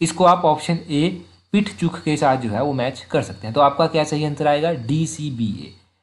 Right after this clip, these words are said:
डीसीबीए देखेंगे अगर आप तो ऑप्शन ए आप बिल्कुल सही कर देंगे, ऑप्शन इस तरह से आप मिला सकते हैं। और बाकी मैंने मेन, मेन आपको बता दिया है यहाँ से, ज़्यादा डिटेल में अब हम नहीं जाएंगे।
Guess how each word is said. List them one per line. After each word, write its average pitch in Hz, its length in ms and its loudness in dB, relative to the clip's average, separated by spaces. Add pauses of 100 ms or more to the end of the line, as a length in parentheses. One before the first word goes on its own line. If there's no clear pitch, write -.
(180)
डीसीबीए 151 1000 0
देखेंगे 131 480 0
अगर 127 120 -4
आप 131 200 2
तो 143 80 0
ऑप्शन 123 340 -2 (140)
ए 127 140 -2
आप 110 280 2 (100)
बिल्कुल 127 300 -2
सही 143 200 -2
कर 143 160 -2
देंगे, 143 340 -2 (300)
ऑप्शन 117 320 -2 (300)
इस 131 120 -6
तरह 131 160 4
से 127 120 -4
आप 127 220 -2
मिला 135 300 2
सकते - 340 -12
हैं। 92 300 -14 (300)
और 165 400 4 (100)
बाकी 135 360 2
मैंने 160 180 2 (280)
मेन, 139 220 0
मेन 147 160 0
आपको 139 240 0
बता 123 260 2
दिया 135 220 0
है 135 100 0
यहाँ 127 160 0
से, 147 80 -8
ज़्यादा 135 220 -2
डिटेल 120 340 -4
में 131 240 -4
अब 107 120 -6
हम 101 140 -8
नहीं 117 300 -4
जाएंगे। 131 440 0